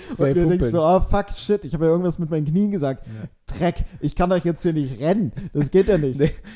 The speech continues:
Speaker 1: <laughs> Kommst schon zu spät, humpelst rein. Überall festhalten, wo es möglich
Speaker 2: Ja, ja.
Speaker 1: ist und abstützen.
Speaker 2: Ja, so richtig so die Treppen so hochziehen. „Oh, fuck, ich kann
Speaker 1: Ja.
Speaker 2: heute nicht so
Speaker 1: Ja.
Speaker 2: schnell.“ Und dann so, keine Ahnung, was Herr, aber Herr Pavlov oder ich weiß nicht, wie er heißt, „Wieso, wieso arbeiten Sie heute so langsam?“ Ja, ich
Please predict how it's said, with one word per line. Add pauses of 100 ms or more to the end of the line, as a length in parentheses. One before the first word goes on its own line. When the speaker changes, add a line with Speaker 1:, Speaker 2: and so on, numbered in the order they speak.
(240)
Speaker 1:
<laughs>
Kommst
schon
zu
spät,
humpelst
rein. (400)
Überall
festhalten,
wo
es
möglich
Speaker 2:
Ja,
ja.
Speaker 1:
ist
und
abstützen.
Speaker 2:
Ja,
so
richtig
so
die
Treppen
so
hochziehen.
„Oh, (120)
fuck,
ich
kann
Speaker 1:
Ja.
Speaker 2:
heute
nicht
so
Speaker 1:
Ja.
Speaker 2:
schnell.“ (360)
Und
dann
so,
keine
Ahnung,
was
Herr, (360)
aber
Herr
Pavlov
oder
ich
weiß
nicht,
wie
er
heißt,
„Wieso,
wieso
arbeiten
Sie
heute
so
langsam?“
Ja,
ich